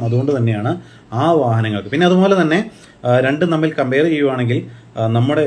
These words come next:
ബി എം ഡബ്ല്യു, Mercedes പോലെയുള്ള വാഹനങ്ങളിൽ ഇറക്കുന്ന അത്രത്തോളം കോംപ്ലക്സിറ്റി ഉള്ള ഒരു എഞ്ചിനീയറിംഗ് അല്ല നമ്മുടെ ജാപ്പനീസ് വണ്ടിയൊക്കെ ഉള്ളത്. അവരത് മാക്സിമം ഒഴിവാക്കാൻ ശ്രമിക്കാറുണ്ട്. ഓക്കെ, പക്ഷേ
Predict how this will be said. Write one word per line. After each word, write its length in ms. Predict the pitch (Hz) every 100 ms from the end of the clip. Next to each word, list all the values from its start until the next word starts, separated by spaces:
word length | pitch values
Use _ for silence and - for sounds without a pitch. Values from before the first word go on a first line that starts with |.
| 120
ബി 80 | 123
എം 40 | 135
ഡബ്ല്യു, 240 | 139 131 131 113
Mercedes 360 | 120 123 139 131 127
പോലെയുള്ള 320 | 127 127 127 120
വാഹനങ്ങളിൽ 480 | 120 120 131 135 123
ഇറക്കുന്ന 280 | 117 127 120
അത്രത്തോളം 420 | 117 131 123 147 139 120
കോംപ്ലക്സിറ്റി 580 | 120 147 - 170 156 139
ഉള്ള 120 | 131 135 135 - - 127
ഒരു 120 | 135 135 113 120
എഞ്ചിനീയറിംഗ് 560 | 120 131 147 147 131
അല്ല 160 | 123 123 147 123
നമ്മുടെ 220 | 123 113 117
ജാപ്പനീസ് 380 | 117 127 123 123
വണ്ടിയൊക്കെ 300 | 120 117 113
ഉള്ളത്. 240 | 107 123 220 - - - 131
അവരത് 240 | 135 135 143
മാക്സിമം 440 | 123 117 135 143 160 120
ഒഴിവാക്കാൻ 460 | 123 127 135 139 147 120
ശ്രമിക്കാറുണ്ട്. 580 | 107 104 110 92 82 - - 151
ഓക്കെ, 140 | 135 - - - - -
പക്ഷേ 180 | 160